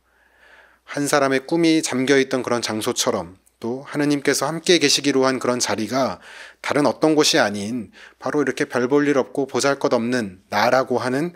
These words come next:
성전임을 우리가 깨달을 수 있다라는 거죠. 하느님께서 이 세상 어딘가에 어느 누군가와 그냥 함께 계시는 것이 아니라 바로 오늘을 살고 있는 이 자리에 서 있는 나와 함께 계시다라고 하는 그런 사실을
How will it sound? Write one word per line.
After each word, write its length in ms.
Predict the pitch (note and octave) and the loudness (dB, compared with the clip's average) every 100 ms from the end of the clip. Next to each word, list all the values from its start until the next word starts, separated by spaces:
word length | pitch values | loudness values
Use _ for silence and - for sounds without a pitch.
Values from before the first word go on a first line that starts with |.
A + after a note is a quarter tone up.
| - - - | -14 -20 -12
성전임을 960 | - - E3+ D#3+ D#3 C#3+ A#2 G#2+ A#2 | -8 -2 0 2 2 2 -2 -4 -6
우리가 260 | F#2 G2+ G2+ | -8 -8 -8
깨달을 380 | - C3+ C#3 C#3 | -6 0 0 0
수 160 | - | -2
있다라는 560 | G#2+ - A#2 G#2+ F#2+ A2 | -4 -4 -2 -2 -2 -6
거죠. 420 | F#2 - D#2 F2+ - _ _ _ _ _ _ _ _ - | -6 -8 -10 -16 -20 _ _ _ _ _ _ _ _ -4
하느님께서 760 | D3+ D3 C#3 C3+ B2+ D3+ C3 G2+ | 0 2 2 0 2 2 2 0
이 100 | B2 | -2
세상 320 | D3+ D3+ D3 | 0 0 0
어딘가에 680 | B2+ D#3+ F3+ D3 A2 F#2 F2 _ | 2 2 2 2 0 -2 -10 _
어느 200 | G2 C3 | -4 0
누군가와 640 | G3 B2+ A#2+ D3+ C#3+ C#3 C3 | 0 0 0 0 2 2 0
그냥 240 | A#2 A#2+ | -2 -4
함께 280 | E3 - D#3+ | -6 -4 -4
계시는 380 | A2 - B2 A#2+ | -2 -2 -2 -2
것이 220 | A#2 - | -2 -2
아니라 480 | F#2 G2 C3 G2 - - - - | -4 -6 -8 -8 -12 -20 -20 -16
바로 200 | - C#3+ | -6 -4
오늘을 600 | C3 C3+ D3+ D3+ D3+ C#3 C#3 | -2 2 2 2 0 -2 -2
살고 340 | E3 D#3+ D3+ | -2 0 0
있는 260 | C3 B2+ A2 | 0 -2 -4
이 100 | A#2+ | -2
자리에 380 | D#3 D3 C#3+ D3 | 0 2 2 2
서 200 | - D#3+ | 2 0
있는 340 | C3+ C3+ D3 | 0 -2 -2
나와 380 | A2 G2 C3 D3 | 0 0 2 2
함께 360 | C#3+ E3+ - D3 | 2 -4 -2 -2
계시다라고 560 | A#2 - B2 A#2+ A#2 | -2 0 0 0 0
하는 160 | A2 A2 | -4 -4
그런 180 | G2+ G#2+ | -6 -4
사실을 680 | C#3+ C#3 A#2+ A2 B2 G2+ | -2 -2 -2 -2 -2 -4